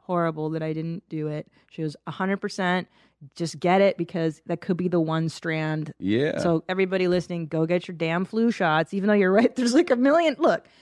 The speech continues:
Speaker 1: the truth of it is
Speaker 2: You could have got a flu shot and still died from that virus if it wasn't
Speaker 1: <laughs>
Speaker 2: included in the flu shot they put
Speaker 1: Right.
Speaker 2: in you.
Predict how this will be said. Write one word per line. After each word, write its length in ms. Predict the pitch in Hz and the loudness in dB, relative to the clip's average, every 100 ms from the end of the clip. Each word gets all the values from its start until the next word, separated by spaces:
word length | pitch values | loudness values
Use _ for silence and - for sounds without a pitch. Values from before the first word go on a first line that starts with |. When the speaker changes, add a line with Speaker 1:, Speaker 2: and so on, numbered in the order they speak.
| _ | _
Speaker 1:
the 80 | - | -16
truth 300 | 262 392 349 | -2 0 2
of 120 | 262 | 2
it 140 | 196 175 | 2 2
is 320 | 170 160 - | 2 0 2
Speaker 2:
You 120 | 143 | 2
could 160 | 147 170 | 4 2
have 60 | |
got 120 | 143 131 | 4 4
a 40 | |
flu 240 | - 131 120 | 4 2 4
shot 320 | 131 113 87 | 4 4 4
and 120 | 101 | 0
still 220 | - 123 | 2 0
died 420 | 92 101 101 98 | 4 4 4 2
from 200 | - 90 | 2 0
that 280 | 85 98 104 | 4 4 4
virus 480 | 95 101 95 92 - | 2 4 4 2 0
if 120 | 98 - | -4 2
it 140 | - | 4
wasn't 280 | 104 101 101 | 4 4 4
Speaker 1:
<laughs> 40 | |
Speaker 2:
included 420 | - 127 110 101 95 | 2 4 4 4 4
in 280 | 95 95 | 4 4
the 60 | 90 | 2
flu 240 | - 95 | 2 2
shot 420 | 92 - 95 90 - | 2 2 2 4 4
they 100 | 90 | 2
put 120 | 110 | 4
Speaker 1:
Right. 180 | 92 80 | 2 2
Speaker 2:
in 180 | 71 | 0
you. 120 | 67 | -2